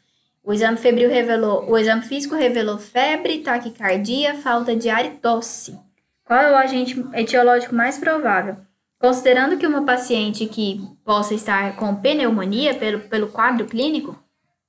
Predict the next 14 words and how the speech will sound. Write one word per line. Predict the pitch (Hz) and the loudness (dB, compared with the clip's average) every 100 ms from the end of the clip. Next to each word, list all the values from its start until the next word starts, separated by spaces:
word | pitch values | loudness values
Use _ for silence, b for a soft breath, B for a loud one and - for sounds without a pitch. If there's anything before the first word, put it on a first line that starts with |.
| _ _ 240 | _ _ -2
o | |
agente | 233 254 240 | 0 2 0
causador | - 220 233 226 220 | 0 0 2 2 2
mais | 220 247 | 0 0
provável | - 330 302 226 233 294 | -2 -2 0 0 0 -2
é | 277 240 | 0 0
o | |
Streptococcus | 247 - 240 240 240 226 240 254 - _ _ - | 0 0 -2 -2 0 0 0 -2 -14 _ _ -4
pneumoniae, | 254 240 330 339 220 208 233 | 0 2 2 0 0 -2 -6
certo? | - 208 226 311 | -6 -4 -2 0
Ele | 240 | 0
é | 226 | 2
o | 226 | 0
mais | 226 214 339 381 - - | 0 0 -2 -6 -10 -20